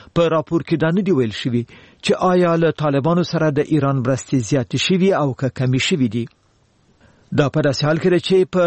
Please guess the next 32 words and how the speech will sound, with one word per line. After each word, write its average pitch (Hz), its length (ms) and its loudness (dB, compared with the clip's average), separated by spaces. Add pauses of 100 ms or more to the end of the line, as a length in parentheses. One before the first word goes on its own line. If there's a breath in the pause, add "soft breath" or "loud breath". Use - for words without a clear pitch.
(180)
نولس 180 360 0
سوه 127 180 -4 (220)
اته 175 240 -2
نوي 170 260 2
میلادي 123 500 0
کال 123 200 -2 (720 loud breath)
چې 160 220 0
طالبان 160 500 0
پر 151 100 0
افغانستان 139 680 0
واکمن 135 560 0
ول، 190 200 2 (200)
نږدې 139 340 0
و 202 140 0
چې - 200 0 (480 loud breath)
د - 20 4 (280)
ایران 175 260 2
او 214 140 2
طالبانو 135 480 0
ترمنځ 127 360 0 (120)
جنګ 127 260 0
ونښلي، 180 560 2
خو - 140 0
وروسته 143 500 2
له 131 140 2
دې 127 160 2
چې 139 100 -2 (220)
امریکا 131 400 0
په 127 180 -2
افغانستان 131 480 -2
کې 131 160 -2
د 123 100 0